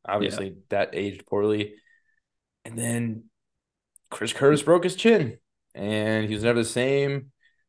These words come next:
Speaker 1: And his only win since was against Deron Winn, who is not U F C talent. And for his own good, I want Phil Hawes to retire.
Speaker 2: Yeah, he's thirty-five. It's time. He, he, they should just cut him, man. Yeah. Yeah.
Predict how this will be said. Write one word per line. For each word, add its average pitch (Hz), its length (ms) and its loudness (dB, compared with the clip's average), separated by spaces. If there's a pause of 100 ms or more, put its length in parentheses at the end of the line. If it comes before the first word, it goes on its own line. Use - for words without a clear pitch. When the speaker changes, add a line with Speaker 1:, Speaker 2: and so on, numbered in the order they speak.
Speaker 1:
And 98 80 -6
his 92 100 -4
only 120 260 4
win 120 260 4
since 120 340 0
was 110 100 -2
against 107 240 -4
Deron 107 340 2
Winn, 113 260 2
who 101 180 -4
is 92 100 -8
not 104 300 0
U 101 80 0
F 92 80 -4
C 107 100 -10
talent. 101 560 -2
And 95 500 -6 (360)
for 117 360 4
his 104 140 4
own 117 220 6
good, 113 320 6
I 104 140 4
want 101 260 -2
Phil 98 240 -2
Hawes 95 320 -8
to 95 340 -14
retire. - 460 -14 (520)
Speaker 2:
Yeah, - 320 0
he's 98 140 -6
thirty-five. 104 680 4
It's 101 200 -2
time. 95 340 -2
He, 107 420 2
he, 104 60 -6
they 110 240 4
should - 160 -6
just 98 260 -6
cut 95 200 2
him, 92 180 -2
man. 92 300 -4 (1200)
Yeah. 95 460 4 (840)
Yeah. 92 300 0